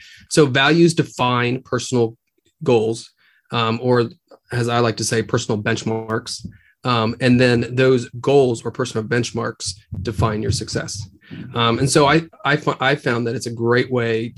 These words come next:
to interact with clients because, like, like the story that you shared, paying off your mortgage. Yeah, mathematically, it doesn't make a ton of sense when you've got such a low interest rate.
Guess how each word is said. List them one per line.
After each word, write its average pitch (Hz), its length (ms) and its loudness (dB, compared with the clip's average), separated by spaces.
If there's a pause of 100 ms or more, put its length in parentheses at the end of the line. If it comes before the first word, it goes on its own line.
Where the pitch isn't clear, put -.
to 120 460 0 (420)
interact 127 380 -2
with 117 160 -4
clients 127 420 -2
because, 131 520 0
like, 131 220 2 (220)
like 135 240 -2
the 139 180 0
story 165 280 0
that 143 100 -4
you 135 100 -6
shared, 113 320 -10 (380)
paying 131 220 4
off 120 160 0
your 117 80 2
mortgage. 117 440 -2 (120)
Yeah, 117 300 0
mathematically, 147 680 2
it 120 80 -4
doesn't 123 320 -4
make 113 300 -6 (100)
a 120 80 -4
ton 117 220 -4
of 104 80 -8
sense 113 300 -4
when 117 120 -2
you've 110 100 -6
got 113 180 -4
such - 180 -2
a 110 40 -4
low 120 200 -6
interest - 280 -10
rate. 110 220 -8